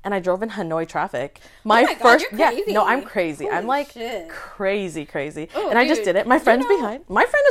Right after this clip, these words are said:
Speaker 1: is, am I crazy or is she crazy for getting behind the bike
Speaker 2: Both
Speaker 1: with
Speaker 2: of
Speaker 1: me?
Speaker 2: you are
Speaker 1: <laughs> Yeah.
Speaker 2: insane.
Speaker 1: We're
Speaker 2: My
Speaker 1: insane.
Speaker 2: cousin's cousin on the other side of her family,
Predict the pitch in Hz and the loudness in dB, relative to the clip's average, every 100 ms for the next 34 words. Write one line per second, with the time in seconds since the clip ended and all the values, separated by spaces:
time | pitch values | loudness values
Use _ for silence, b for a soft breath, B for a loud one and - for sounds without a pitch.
0 | - - _ - 233 269 262 311 403 392 | 0 -10 _ -8 -2 0 0 0 0 0
1 | 339 320 320 294 302 262 208 214 180 - | -2 -4 -4 -4 -4 0 0 0 -4 -6
2 | 165 165 127 123 131 - 262 302 208 214 | -8 -6 -6 -8 -10 -10 -4 0 0 0
3 | 165 143 208 294 233 320 - 294 - - | -2 -2 -2 0 0 -2 -4 -6 -6 -8
4 | 539 466 - 269 262 269 302 123 165 302 | -6 -2 0 0 0 -2 -4 -6 -6 -8
5 | 233 190 202 233 247 - 190 156 156 143 | -8 -10 -12 -14 -16 -14 -14 -14 -16 -16
6 | 151 160 147 139 151 90 - - 156 98 | -18 -18 -18 -18 -18 -20 -20 -20 -20 -20
7 | 101 | -20